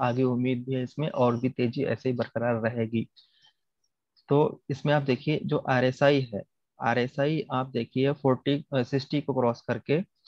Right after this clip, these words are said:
लगभग सेवेंटी थ्री के आसपास है। तो आरएसआई हमें ये शो करता है कि जो भी movement है उस movement में कितना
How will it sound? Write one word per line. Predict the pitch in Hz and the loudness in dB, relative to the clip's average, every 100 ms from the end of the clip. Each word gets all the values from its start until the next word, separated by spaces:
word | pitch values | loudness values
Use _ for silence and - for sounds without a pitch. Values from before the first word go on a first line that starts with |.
| - _ | -20 _
लगभग | 135 143 | 0 2
सेवेंटी | 160 139 135 143 | 2 0 2 0
थ्री | 135 139 131 | 0 0 2
के | |
आसपास | 117 110 - 113 120 | 0 0 -4 -2 -2
है। | |
तो | 120 - 139 | -2 0 2
आरएसआई | 127 139 156 | 0 0 -2
हमें | 156 156 | 0 0
ये | 143 147 | 0 -2
शो | - 143 | -2 -2
करता | 135 - 139 | -2 0 0
है | 143 | 0
कि | 143 180 - | 0 -2 -4
जो | 120 131 135 | -2 0 2
भी | 185 165 | 2 2
movement | 143 139 143 147 - | 2 0 0 -2 -2
है | 139 123 - - | 0 0 -4 -6
उस | 165 147 | -4 -2
movement | 131 131 131 135 147 | 2 2 2 0 0
में | 151 180 - _ _ _ _ - | 0 -2 -4 _ _ _ _ -2
कितना | 147 180 190 | 0 2 2